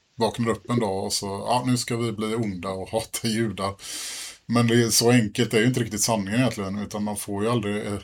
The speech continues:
något bra svar i propagandan. Vad var det som gjorde att det blev de här reaktionerna i Tyskland? Eh, vad var det som lockade in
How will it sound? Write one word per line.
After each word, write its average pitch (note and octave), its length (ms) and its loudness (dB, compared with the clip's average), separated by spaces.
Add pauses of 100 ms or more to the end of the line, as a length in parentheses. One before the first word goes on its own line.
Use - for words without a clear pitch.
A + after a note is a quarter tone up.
(200)
något G#2 500 -6
bra G2+ 280 0
svar B2+ 680 0
i G2 40 -6
propagandan. G2+ 1000 -6 (100)
Vad G2 300 -2
var G2 180 -4
det F#2+ 60 -4
som G2 220 -4
gjorde G#2 380 -2
att C3 100 -4
det A2+ 100 -2
blev G2+ 360 -6
de E3 160 -8
här A2+ 140 -2
reaktionerna F#2+ 680 -8
i F#2+ 60 -10
Tyskland? F#2+ 640 -6 (840)
Eh, G#2+ 800 -8 (360)
vad A2+ 320 -4
var G2+ 140 -2
det G2 60 -6
som G#2+ 180 -4
lockade G#2 500 -4
in B2 320 0